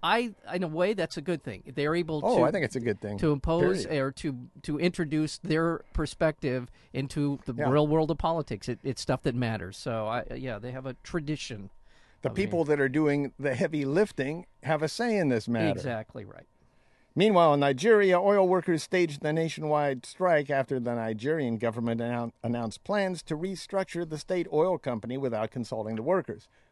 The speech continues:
Speaker 2: They're just gonna up and,
Speaker 1: So
Speaker 2: you know, and this is the
Speaker 1: they're gonna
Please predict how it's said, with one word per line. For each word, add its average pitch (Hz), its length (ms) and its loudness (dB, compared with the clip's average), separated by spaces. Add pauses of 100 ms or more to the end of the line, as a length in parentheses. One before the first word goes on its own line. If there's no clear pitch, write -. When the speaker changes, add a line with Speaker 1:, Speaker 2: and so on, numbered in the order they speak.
(100)
Speaker 2:
They're 110 120 -8
just 113 180 -6
gonna 107 200 -6
up 104 160 -10
and, 95 220 -12 (340)
Speaker 1:
So - 260 -14
Speaker 2:
you 104 60 -4
know, 104 60 -2
and 123 80 2
this 151 160 2
is 131 100 -2
the - 40 -8
Speaker 1:
they're 117 80 -6
gonna - 80 -2